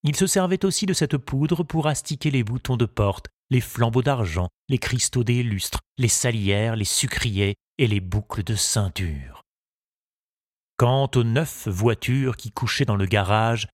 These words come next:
il fallait presque chausser des lunettes noires pour les regarder. Lorsqu'on les mettait en route toutes ensemble et qu'elles avançaient dans les rues,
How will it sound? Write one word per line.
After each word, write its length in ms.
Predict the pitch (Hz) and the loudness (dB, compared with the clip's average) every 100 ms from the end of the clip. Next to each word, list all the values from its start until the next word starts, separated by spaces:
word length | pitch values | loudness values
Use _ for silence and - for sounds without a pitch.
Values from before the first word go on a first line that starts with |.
| _ _ | _ _
il 120 | 123 | -2
fallait 260 | 98 127 120 | 2 2 2
presque 400 | - 123 - 110 | 2 0 0 -2
chausser 380 | - 120 - 123 | 0 0 0 0
des 100 | 104 | 0
lunettes 340 | 107 101 - | 0 -2 0
noires 480 | 107 101 101 101 - | 0 2 2 0 -2
pour 160 | 107 95 | -2 0
les 120 | 85 | 0
regarder. 760 | - 90 87 78 73 78 67 - _ _ _ _ _ _ _ _ _ _ _ _ _ _ _ _ _ - | 0 -2 0 -2 -4 -4 -6 -8 _ _ _ _ _ _ _ _ _ _ _ _ _ _ _ _ _ 2
Lorsqu'on 440 | 131 - - 127 | 2 2 0 2
les 100 | 123 | 2
mettait 320 | 120 123 120 | 2 0 2
en 120 | 117 110 | 2 2
route 320 | 123 - 110 | 0 -2 -2
toutes 380 | 117 113 107 107 | -2 0 0 2
ensemble 680 | 117 - - 147 160 170 - _ | 0 -2 -2 -2 -2 -4 -6 _
et 80 | 131 | -2
qu'elles 420 | - 120 104 90 | 2 2 2 2
avançaient 380 | 123 127 127 - | 2 2 0 0
dans 120 | 120 | 2
les 160 | 110 104 | 2 0
rues, 220 | 98 98 | -2 -6